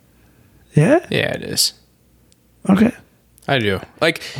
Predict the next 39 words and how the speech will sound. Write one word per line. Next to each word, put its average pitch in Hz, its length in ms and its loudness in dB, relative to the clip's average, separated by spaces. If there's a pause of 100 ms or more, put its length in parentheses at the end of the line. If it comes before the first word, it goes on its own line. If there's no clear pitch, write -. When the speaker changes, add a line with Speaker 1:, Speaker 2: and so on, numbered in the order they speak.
(140)
Speaker 2:
here's 269 220 0
the 254 60 4
other 226 120 2
thing, 131 220 0
though, 92 120 2
dude. 104 220 -2
Like, 165 160 0
I 170 60 0
don't 214 180 0
think 131 220 -2
growth's 110 500 0
gone. 101 480 -2
Like, 113 160 0
I 135 60 2
don't 139 120 2
think 139 140 2
it's, - 200 -2
it's 131 120 2
just - 240 0
not 143 240 -2
popping 120 420 -2
like 110 200 -2
it 156 80 0
was 110 160 -2
in 131 80 -6
twenty 117 220 -4
twenty-one 131 320 -2
because 131 280 -2
not 117 240 -2
everyone's 123 480 0
a 143 60 -4
genius 180 440 2
anymore. 101 560 0
Speaker 1:
It's 156 160 0
not 156 200 2
get 143 180 2
rich 135 180 0
quick. - 260 -6 (160)
Speaker 2:
No. 311 360 -2